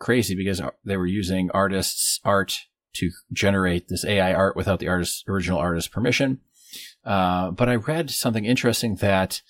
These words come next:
somebody was saying that, um, you know, now the government, e-, well, you know, the private corporations slash government are now trying to take all of our hobbies away from us and say, "Look,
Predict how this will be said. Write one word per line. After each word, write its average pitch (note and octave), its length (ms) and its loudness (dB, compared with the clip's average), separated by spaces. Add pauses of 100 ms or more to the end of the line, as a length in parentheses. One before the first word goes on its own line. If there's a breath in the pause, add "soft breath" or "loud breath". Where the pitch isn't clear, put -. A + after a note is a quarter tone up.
(180 soft breath)
somebody D3+ 300 -2
was A#2+ 140 2
saying A2 340 0
that, F#2+ 380 2 (200)
um, E2+ 420 -4 (680)
you A2 180 0
know, F2 280 2 (260)
now A2 320 4
the A2 80 0
government, G2+ 680 2 (960)
e-, B2 100 6
well, A2 380 2
you A#2 100 0
know, E2+ 80 2
the E2+ 80 -2
private G2 220 4
corporations F2 580 -2
slash D#2+ 220 -4
government D#2+ 380 -4 (340 loud breath)
are G2+ 160 0
now G2+ 220 2
trying G2+ 480 0
to F#2 520 0 (440)
take - 340 0 (140)
all G2+ 200 4
of G#2+ 80 0
our F#2+ 140 0
hobbies G2+ 460 0
away F2+ 260 -2
from F2 220 -2
us - 280 -8 (340)
and F2+ 140 -2
say, F#2+ 220 0
"Look, A2 400 -2